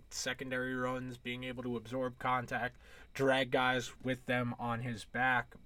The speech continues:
But Jesus Christ, that game did not need to be as difficult as it was for the forty-niners. I mean,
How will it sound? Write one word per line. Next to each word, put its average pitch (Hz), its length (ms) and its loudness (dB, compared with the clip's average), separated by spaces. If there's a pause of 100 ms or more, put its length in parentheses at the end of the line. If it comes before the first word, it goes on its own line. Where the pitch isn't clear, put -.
(160)
But 113 260 -6 (760)
Jesus 160 560 -2
Christ, - 680 2
that 180 200 0
game 160 180 -2
did - 160 -8
not 156 320 -2
need 147 240 -8
to 127 60 -10
be 127 200 -6
as 113 120 -10
difficult 123 480 -8
as 113 160 -6
it 104 100 -8
was 123 360 -4
for 127 280 -8
the 220 100 -10
forty-niners. 123 840 -4
I 127 80 -6
mean, 139 160 -4